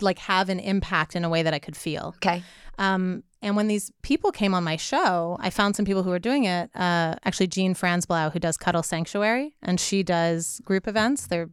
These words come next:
Speaker 1: every week here in Venice Beach in L A. Um,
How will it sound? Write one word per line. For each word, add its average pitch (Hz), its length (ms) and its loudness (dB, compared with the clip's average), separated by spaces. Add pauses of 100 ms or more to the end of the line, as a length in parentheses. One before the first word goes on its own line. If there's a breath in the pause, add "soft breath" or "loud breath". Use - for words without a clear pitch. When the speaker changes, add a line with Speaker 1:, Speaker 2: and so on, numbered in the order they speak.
(120)
Speaker 1:
every 170 280 0
week 175 260 -2
here 170 200 -2
in 165 440 -4
Venice 160 260 -4
Beach 165 280 -6
in 170 80 -2
L 160 120 -2
A. 185 220 0 (560 loud breath)
Um, 185 400 0